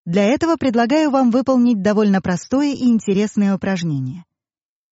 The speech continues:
Вам понадобится ручка, тетрадь и полчаса времени, когда вас никто не потревожит. В этом упражнении вы будете входить в контакт со своим подсознанием,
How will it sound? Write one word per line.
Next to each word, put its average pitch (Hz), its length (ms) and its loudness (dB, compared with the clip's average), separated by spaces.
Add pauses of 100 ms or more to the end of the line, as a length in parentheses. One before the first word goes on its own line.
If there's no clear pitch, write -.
(260)
Вам 247 260 0
понадобится 185 680 0
ручка, 151 420 -8 (140)
тетрадь - 580 -8 (180)
и 220 100 -2
полчаса 262 560 -2
времени, 156 500 -2
когда 180 300 -2
вас 247 180 -2
никто 190 300 -2
не 208 100 2
потревожит. 127 640 -8 (1400)
В 190 100 0
этом 220 240 0
упражнении 214 760 0
вы 185 100 0
будете 202 380 -2
входить 202 420 -2
в - 80 -18
контакт 196 500 -4
со 202 140 -4
своим 202 300 0
подсознанием, 190 760 -4